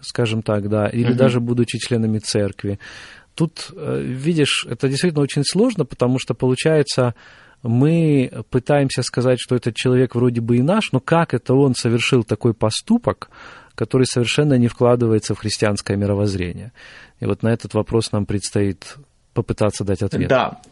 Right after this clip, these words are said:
Speaker 2: Значит, э, ты спросил вот мнение, я так начал, потому что <laughs> мне надо было собраться мыслями. Ну, во-первых, Писание чётко ясно, что, э, говорит нам, что дьявол человека-убийца от начала.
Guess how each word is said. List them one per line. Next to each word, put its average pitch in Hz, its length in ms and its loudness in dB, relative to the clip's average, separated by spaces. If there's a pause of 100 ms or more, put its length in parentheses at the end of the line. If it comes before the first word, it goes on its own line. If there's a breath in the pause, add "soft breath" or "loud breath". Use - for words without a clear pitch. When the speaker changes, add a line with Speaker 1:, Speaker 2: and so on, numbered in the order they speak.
(100)
Speaker 2:
Значит, 180 500 0
э, 123 200 2
ты 123 140 -8
спросил 147 480 0
вот 117 340 -6
мнение, 165 300 0
я 113 100 2
так 113 240 -2
начал, 143 360 0
потому 117 200 -2
что 123 280 -4
<laughs> 165 60 2
мне 131 300 4
надо 120 240 0
было 120 160 2
собраться 123 460 -2
мыслями. 110 400 -2 (840 loud breath)
Ну, 202 300 2
во-первых, 254 440 2
Писание 190 400 2
чётко 185 360 2
ясно, 175 400 0
что, 135 760 2 (680)
э, 131 140 4
говорит 143 440 2
нам, 117 140 2
что 117 680 2 (340)
дьявол 147 720 0 (500)
человека-убийца 139 920 2
от 107 100 -2
начала. 104 500 -2